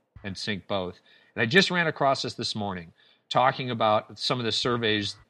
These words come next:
or the research they've done using F M R I technology. And one study, this is what they said. It revealed the hidden truths behind branding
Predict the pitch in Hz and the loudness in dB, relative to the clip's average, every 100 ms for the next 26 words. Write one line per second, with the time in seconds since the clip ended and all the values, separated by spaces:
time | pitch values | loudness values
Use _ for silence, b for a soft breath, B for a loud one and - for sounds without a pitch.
0 | - 110 104 113 131 120 104 101 107 104 | -6 -6 -2 -2 -2 -2 -2 -2 -2 -2
1 | 101 101 101 107 107 98 98 95 98 95 | -4 -6 -2 -4 -2 -6 -4 -4 -6 -8
2 | 98 92 90 82 80 _ _ _ _ _ | -8 -8 -6 -8 -12 _ _ _ _ _
3 | _ 110 113 113 147 151 - 123 120 113 | _ -4 -2 2 2 2 4 4 4 2
4 | 117 120 117 113 104 107 92 85 B B | -2 -2 -2 -2 -2 -2 -4 -6 B B
5 | B 135 147 139 143 156 123 107 170 220 | B 0 4 4 6 6 6 2 2 2
6 | 202 170 147 123 120 120 113 107 113 123 | 0 0 0 0 -4 -2 -2 0 0 0
7 | 135 139 | -2 -4